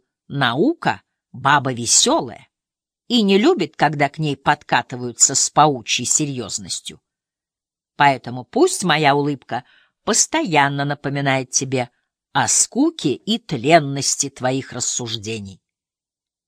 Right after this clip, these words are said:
И кот в подтверждение своих аргументов смачно зевнул. Собственно, для этого ему пришлось лишь растянуть улыбку по вертикали. Это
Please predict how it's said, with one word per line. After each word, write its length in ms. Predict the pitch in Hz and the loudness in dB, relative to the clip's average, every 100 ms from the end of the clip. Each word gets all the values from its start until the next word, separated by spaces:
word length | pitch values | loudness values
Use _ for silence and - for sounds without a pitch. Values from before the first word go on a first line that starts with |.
| _ - | _ -18
И 120 | 104 | -18
кот 560 | _ - 208 330 _ _ _ _ _ _ _ | _ 4 4 4 _ _ _ _ _ _ _
в 160 | _ - | _ -10
подтверждение 840 | 427 - 156 127 113 175 330 170 | -10 -4 -2 -2 0 0 0 -2
своих 360 | 120 117 110 - | -6 -6 -10 -10
аргументов 720 | 104 127 180 370 403 - 277 _ - - - | -12 -6 -6 -6 -10 -12 -12 _ -20 -20 -10
смачно 800 | - - 160 190 135 - 123 120 | -2 0 4 2 2 -4 -6 -6
зевнул. 580 | 101 139 156 139 92 _ _ _ _ _ _ _ _ _ _ _ _ | -4 -4 -2 -4 -8 _ _ _ _ _ _ _ _ _ _ _ _
Собственно, 460 | - - 202 - 196 | -10 -4 -4 -2 -2
для 280 | 180 180 185 | 0 2 0
этого 220 | 180 180 | -2 -2
ему 300 | 180 175 165 | 0 0 -2
пришлось 500 | 170 165 - 165 - | -4 -4 -2 -4 -4
лишь 260 | 165 - - | -6 -6 -8
растянуть 800 | 151 160 156 - 160 151 147 - - | -6 -4 -6 -4 -4 -4 -8 -10 -6
улыбку 580 | 151 135 110 _ - | -6 -4 -10 _ -20
по 140 | - 113 | -16 -14
вертикали. 720 | 110 - 120 - 107 107 107 - - - - | -14 -12 -14 -12 -12 -12 -14 -20 -20 -20 -14
Это 420 | - - 247 | -8 -4 -4